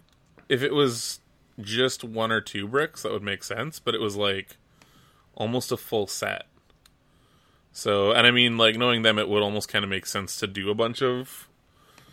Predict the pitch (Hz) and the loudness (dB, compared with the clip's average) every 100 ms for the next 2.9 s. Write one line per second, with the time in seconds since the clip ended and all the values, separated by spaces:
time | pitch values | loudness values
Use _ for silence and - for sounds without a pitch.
0 | _ _ _ _ - 110 101 - - - | _ _ _ _ 0 0 0 -6 -12 2
1 | 113 117 - - - - _ _ _ _ | 2 2 -4 -8 -10 -14 _ _ _ _
2 | 113 - 107 - 156 143 151 170 185 | -8 -2 -2 0 -2 0 -2 -2 -6